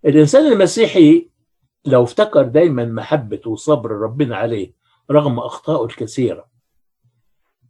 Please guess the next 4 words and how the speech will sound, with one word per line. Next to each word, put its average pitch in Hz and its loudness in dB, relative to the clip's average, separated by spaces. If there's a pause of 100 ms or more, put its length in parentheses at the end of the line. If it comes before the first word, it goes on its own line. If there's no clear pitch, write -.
والخطية 240 4
هي 214 4 (200)
إساءة 175 4
لربنا 190 4